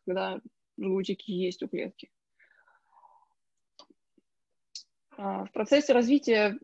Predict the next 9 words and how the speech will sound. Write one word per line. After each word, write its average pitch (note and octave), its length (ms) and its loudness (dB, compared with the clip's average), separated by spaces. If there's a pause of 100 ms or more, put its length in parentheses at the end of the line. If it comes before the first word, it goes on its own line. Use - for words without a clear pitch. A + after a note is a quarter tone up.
(120)
всех A#3 260 2
многоклеточных G#3+ 1040 0
снач-, G#3+ 320 -6 (140)
э, G#3 180 0
всех A3 220 2
многоклеточных, G#3 960 -2 (520)
м, F#3 340 -6 (100)
животных B3+ 480 2
сначала A#3 720 2